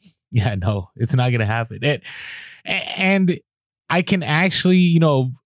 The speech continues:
looking at the numbers, there's just, there's no way that Amazon, uh, sourcing the stuff I'm finding will compete with the amount of profit I can make at a garage sale,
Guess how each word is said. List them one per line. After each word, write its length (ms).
looking 340
at 140
the 60
numbers, 760
there's 220
just, 240
there's 240
no 180
way 380
that 300
Amazon, 920
uh, 220
sourcing 640
the 80
stuff 240
I'm 180
finding 420
will 120
compete 420
with 380
the 140
amount 300
of 80
profit 420
I 100
can 180
make 480
at 160
a 60
garage 460
sale, 400